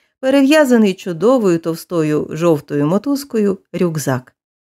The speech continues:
«Я ніколи в житті ще так не спізнювався на зустріч», обурено продовжував Дортмундер. «Я мав бути в місті кілька годин тому». «Нічого, ходімо. Ми знайдемо для вас телефон, і ви зателефонуєте і все поясните.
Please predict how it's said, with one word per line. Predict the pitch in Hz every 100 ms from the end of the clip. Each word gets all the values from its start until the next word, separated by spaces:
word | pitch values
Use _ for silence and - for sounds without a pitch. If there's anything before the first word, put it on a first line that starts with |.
| _ _ _ _ _ _ _
«Я | - 190
ніколи | 208 226 330 320
в | 254
житті | 190 202 - 294
ще | 285 190
так | 190 247
не | 185 180
спізнювався | - 233 233 196 185 185 - 170
на | 190
зустріч», | 185 160 - 139 - - _ _ _ -
обурено | 196 170 165 247 247 233
продовжував | - 151 160 185 180 165 165 160 -
Дортмундер. | 165 147 139 147 147 143 160 - _ _ _ -
«Я | 180 233
мав | 226 254 196
бути | 233 247 214
в |
місті | 170 254 277 285 151
кілька | - 285 262 247
годин | 240 196 240 226
тому». | 233 226 156 - _ _ _ _ _ _ _ _
«Нічого, | - 190 208 208 247 220 151 - -
ходімо. | 196 190 170 139 - _ _ _ -
Ми | 277 285
знайдемо | 185 208 254 226 214 196
для | 165 185
вас | 185 185
телефон, | 170 165 175 277 302 269 247
і | 220
ви | 190 247 247
зателефонуєте | 202 202 190 190 175 165 254 277 247 165
і |
все | 160 - 220
поясните. | 185 160 127 - - - -